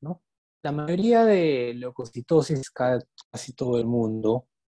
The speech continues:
tiene in-, eh, inherente, ¿no? Que leucocitosis es casi ergo suma a infección, pero eso no es del todo cierto. Es una revisión de este año, de septiembre.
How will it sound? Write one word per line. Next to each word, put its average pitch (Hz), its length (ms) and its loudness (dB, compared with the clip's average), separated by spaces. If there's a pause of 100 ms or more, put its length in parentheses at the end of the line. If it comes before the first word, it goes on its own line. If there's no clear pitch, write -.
(540)
tiene 123 300 4
in-, 117 380 2
eh, 110 400 -6
inherente, 117 720 2
¿no? 127 280 -2
Que 107 300 -2
leucocitosis 113 840 -6
es - 580 -10
casi 127 500 0
ergo 117 300 2
suma 127 500 -4
a 117 320 -4 (1120)
infección, 127 840 -2
pero 123 300 -2
eso 143 300 -4
no 120 400 0
es 131 220 -4
del 104 180 -4
todo 98 340 -6
cierto. 120 680 -2 (600)
Es 180 120 4
una 190 180 6
revisión 151 420 0
de 139 80 -2
este 127 240 -6
año, 117 360 -6
de 117 80 -12
septiembre. 104 760 -4